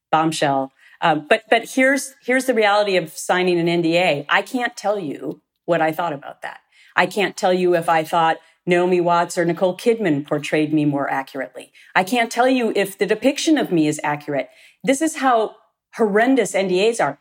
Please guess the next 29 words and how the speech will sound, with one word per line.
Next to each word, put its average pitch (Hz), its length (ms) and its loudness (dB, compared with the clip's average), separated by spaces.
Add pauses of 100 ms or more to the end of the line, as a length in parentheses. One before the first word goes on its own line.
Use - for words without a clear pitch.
(100)
My 294 180 2
husband 294 480 2
can't 175 320 0
tell 170 160 2
you 139 200 -4 (640)
if 185 140 0
anything 196 480 2
was 160 180 0
true. 147 260 -2
My 226 200 2
parents 285 640 0
can't 175 300 0
tell 165 180 2
you 151 300 0
if 165 140 -2
anything 156 480 -2
was 147 180 -8
true. - 260 -8 (540)
I 208 60 0
mean, 220 200 2
N 269 160 4
D 269 260 4
As 240 120 -2
are 190 160 0
so 254 680 0
broad 208 560 0
and 170 260 -2
wide 165 640 0
and, 160 460 0